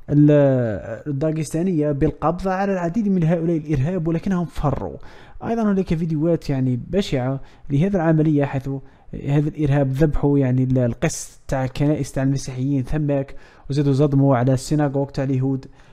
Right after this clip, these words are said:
ال-، في داغستان. لكن الأمر الغريب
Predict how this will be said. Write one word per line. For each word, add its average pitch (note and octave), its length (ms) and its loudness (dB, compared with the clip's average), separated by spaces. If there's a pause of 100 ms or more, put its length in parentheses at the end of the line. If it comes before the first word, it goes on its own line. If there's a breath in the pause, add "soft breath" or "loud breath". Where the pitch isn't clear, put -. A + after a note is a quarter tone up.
(120)
ال-، C3+ 920 -4
في E3 360 0
داغستان. C#3 720 2 (280 soft breath)
لكن D#3 200 6
الأمر A3+ 360 8
الغريب D#3+ 640 8